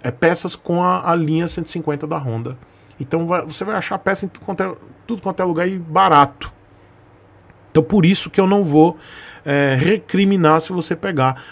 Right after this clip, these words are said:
uma Horizon cento e cinquenta. E eu acho uma pena a Dafra ter parado de trazer essa moto.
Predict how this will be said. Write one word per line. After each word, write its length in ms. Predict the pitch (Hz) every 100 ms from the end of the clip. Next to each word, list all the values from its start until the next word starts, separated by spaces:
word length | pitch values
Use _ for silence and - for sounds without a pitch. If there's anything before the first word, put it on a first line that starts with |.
| -
uma 140 | 160 175
Horizon 360 | 151 123 127
cento 220 | 135 151
e 20 | -
cinquenta. 320 | 156 110 131
E 80 | 190
eu 100 | 214
acho 220 | - 220
uma 120 | 247
pena 580 | - 190 208 214 127 113 -
a 120 | 180
Dafra 420 | 160 160 190 -
ter 140 | 147 -
parado 480 | - 247 233 294 277
de 80 |
trazer 260 | 196 170 139
essa 160 | 135 117
moto. 360 | 98 - -